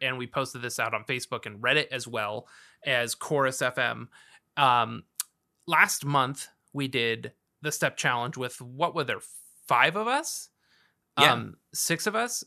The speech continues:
Speaker 1: and we got to one million steps in thirty-one days. W-, just after one million steps, we were about four hundred miles. So I said, "Okay, how long is the journey from the tip of Maine to the bottom corner of California, all the way across the United States,"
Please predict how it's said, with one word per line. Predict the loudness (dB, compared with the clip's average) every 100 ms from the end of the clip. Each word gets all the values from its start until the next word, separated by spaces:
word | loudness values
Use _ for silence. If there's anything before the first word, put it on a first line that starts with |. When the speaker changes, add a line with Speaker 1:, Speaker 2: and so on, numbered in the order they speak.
| _
Speaker 1:
and | 2 6
we | 6
got | 6
to | 6
one | 2 2
million | 2 0 -2
steps | -2 -4 -2
in | -4
thirty-one | -2 -2 -4 -10
days. | -12 -14 -16 -20 -20 -20 -8
W-, | -6 -4 0
just | 0 4
after | 4 4
one | 2 2
million | 2 0
steps, | 0 2 2 0
we |
were | -2
about | 0 0
four | 0 -4
hundred | -2 -4 -4
miles. | -6 -6 -10 -12 -14 _ -10
So | -2 0
I | 0
said, | -2 -4 -2
"Okay, | -2 0 0 0
how | 4 4
long | 4 0 0 -4 -8 _ _ -6
is | -4 -4
the | -4 -6 -6 -8
journey | -2 0 -2 -6 -10
from | 0 2 2 -2 -14 _ _ _ _
the | -12
tip | -6 -4 0
of | 0
Maine | 0 0 0 -4 -8 -12 -10
to | -8
the | -8 -12 _ _ _
bottom | 2 4 2
corner | -2 -2 0 0 -4
of | -8 -6
California, | -2 -2 -4 -12 -12 -16 -20 -20 -16 2
all | 4 4
the |
way | 4 4
across | 4 2 2 2 -6
the | -6
United | -4 -2 -2 -4
States," | -2 -2 -2 -4